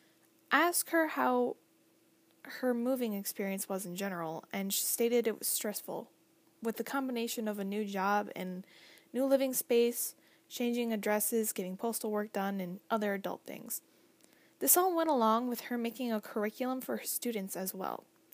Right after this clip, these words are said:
So yeah, it was a pretty stressful and frustrating. So yeah,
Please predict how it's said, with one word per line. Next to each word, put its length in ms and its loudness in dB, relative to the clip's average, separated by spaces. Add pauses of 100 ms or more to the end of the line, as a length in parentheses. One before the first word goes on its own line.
(120)
So 160 2
yeah, 300 2 (220)
it 80 2
was 140 0
a 60 -6
pretty 240 -4
stressful 560 -4
and 120 -4
frustrating. 640 -8 (2000)
So 180 2
yeah, 280 4